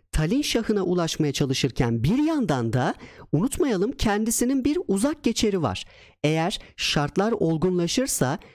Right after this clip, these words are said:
kendisini güvende hissederse Kasparov da uzak geçer oluşturmaya çalışabilir. Yani Botvinnik varyantı oldukça karmaşık, komplike bir varyant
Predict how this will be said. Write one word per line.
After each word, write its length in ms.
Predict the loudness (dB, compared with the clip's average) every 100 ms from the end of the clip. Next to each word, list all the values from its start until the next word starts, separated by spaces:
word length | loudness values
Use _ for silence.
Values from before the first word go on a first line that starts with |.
| _ -2
kendisini 520 | 0 0 0 0 0
güvende 400 | 0 0 0 0
hissederse 720 | 0 0 0 0 0 0 -2 -6 -20 _
Kasparov 640 | -2 -2 0 0 2 0
da 200 | -2 -4 -8 -20 _
uzak 380 | 0 0 -2 -2
geçer 360 | -2 0 0
oluşturmaya 720 | 0 0 -2 -2 -2 0 0 0
çalışabilir. 720 | -2 0 -2 -2 -2 -4 -8 -16 -20 _
Yani 420 | -2 0 0 0
Botvinnik 520 | 0 0 0 0 0 -2
varyantı 580 | 0 0 -2 0 -2 -4 -14 -6 -2
oldukça 480 | 0 0 0 -2 0
karmaşık, 680 | 0 0 0 0 -2 -2
komplike 560 | 0 0 0 -2 0 0
bir 100 | 0
varyant 540 | 0 0 0 -2 -4